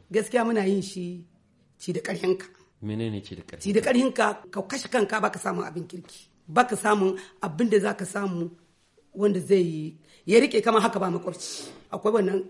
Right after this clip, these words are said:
Speaker 1: ambaliya ko da yake patron head, akwai ambaliya, akwai ruwa na sama ma a da in aka yi su. Ana ko yayyahi ne ake, albarka gare su. To yanzu gaba ɗaya ne Ubangiji ke zubo kayan shi. Idan ya zubo, fwa, ko ina shanye mu ya cire mu iri da komi.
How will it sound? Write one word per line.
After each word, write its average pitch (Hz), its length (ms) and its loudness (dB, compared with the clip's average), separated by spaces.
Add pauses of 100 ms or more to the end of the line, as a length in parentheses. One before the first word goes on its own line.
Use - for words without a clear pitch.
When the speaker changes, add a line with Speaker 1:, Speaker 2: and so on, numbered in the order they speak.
Speaker 1:
ambaliya 202 520 -2
ko 208 100 2
da 185 100 2
yake 180 200 -2
patron 185 320 -2
head, 180 160 0
akwai 185 220 -2
ambaliya, 196 640 0 (340)
akwai 190 280 2
ruwa 240 340 2
na 247 140 2
sama 254 320 0
ma 170 200 -2 (320)
a - 100 -4
da 233 180 4 (280)
in 240 120 2 (120)
aka - 180 0
yi 190 160 -2
su. - 160 -12 (500)
Ana 214 240 2
ko - 180 -2
yayyahi 254 380 4
ne 196 80 4
ake, 180 240 -4 (260)
albarka 185 340 0
gare 156 200 -6
su. - 140 -16 (200)
To 220 80 2
yanzu 214 340 4
gaba 208 220 0 (140)
ɗaya 214 180 6
ne 170 120 -2 (460)
Ubangiji 190 380 -4
ke 175 120 -6
zubo 156 280 -8
kayan 170 260 -2
shi. - 220 -14 (340)
Idan 214 280 2
ya 214 80 6
zubo, 196 500 0
fwa, 180 680 2 (260)
ko 233 120 6
ina 196 260 4
shanye 190 340 4
mu 196 60 6
ya 190 80 8
cire 190 200 2
mu 180 160 4
iri 196 240 0
da 170 80 0
komi. 170 380 2